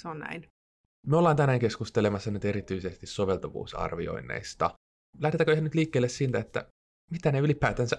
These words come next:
Speaker 2: on?
Speaker 1: Joo, soveltuvuusarviointi, siitä voidaan käyttää sekä nimitystä soveltuvuuden arviointi tai henkilöarviointi, ihan kumpi tahansa käy. Ja mitä se on, niin siinä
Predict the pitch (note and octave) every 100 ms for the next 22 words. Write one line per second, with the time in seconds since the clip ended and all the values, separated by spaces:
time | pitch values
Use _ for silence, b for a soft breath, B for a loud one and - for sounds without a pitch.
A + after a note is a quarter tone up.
0 | - C3 - _ _ _ _ - B3+ -
1 | - _ - B3 A#3 F3+ F3 F3 G#3+ A3
2 | F#3+ F3 F3 E3+ F3+ - - G3 F3+ -
3 | _ _ F3 F#3+ F#3 E3+ D3+ F3 E3+ -
4 | E3 E3 - - F#3+ F#3 F3+ F#3+ G3 E3
5 | D#3+ D3+ D#3 F3+ A3+ A#3 A#3 A#3 G#3+ G#3+
6 | G3+ G3+ G3 F#3+ F#3+ F#3 E3 D#3 D#3 -
7 | - - - G#2 - - _ F#3 E3 E3
8 | - F#3 _ G3+ F#3+ F3 E3 - F#3+ E3+
9 | D#3 C#3 _ - F#2 F#2 F#2+ _ _ _
10 | - F3+ F#3+ A#3 A#3+ F3 D#3 - G#3+ A3
11 | A3 G3+ - F#3 F3 E3 F#3+ F#3 F3 E3